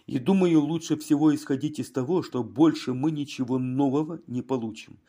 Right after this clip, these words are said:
То есть нам надо сделать ставку на то, что у нас есть, и проверить все гипотезы,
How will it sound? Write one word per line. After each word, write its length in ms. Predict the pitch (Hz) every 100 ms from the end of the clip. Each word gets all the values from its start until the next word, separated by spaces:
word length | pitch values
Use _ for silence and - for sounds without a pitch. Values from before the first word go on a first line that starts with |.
| _ _
То 160 | - 147
есть 240 | 131 -
нам 160 | 135 127
надо 260 | 131 123 113
сделать 480 | 87 131 110 113
ставку 480 | - - 147 131 -
на 160 | 113 107
то, 320 | 180 190 - _ _ _
что 240 | - 131
у 80 | 143
нас 240 | 143 139 107
есть, 420 | 120 - - _ _ _ _ _ _ _ _
и 120 | 180
проверить 640 | - 202 160 156 170 170 -
все 160 | -
гипотезы, 760 | 131 147 151 131 120 110 101